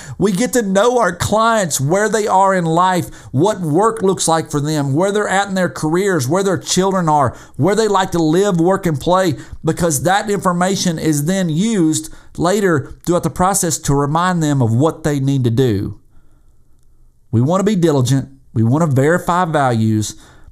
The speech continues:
But if your clients love the home and want to buy it, figure out a way to get it done. Now, let's talk about comps real quick.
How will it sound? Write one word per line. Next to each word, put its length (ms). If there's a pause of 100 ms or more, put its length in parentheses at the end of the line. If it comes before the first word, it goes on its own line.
But 120
if 80
your 100
clients 640
love 300
the 100
home 420
and 240
want 220
to 100
buy 360
it, 140 (320)
figure 380
out 160
a 60
way 460 (360)
to 140
get 260
it 220 (560)
done. 500 (560)
Now, 340 (1200)
let's 160
talk 220
about 240
comps 460
real 120
quick. 420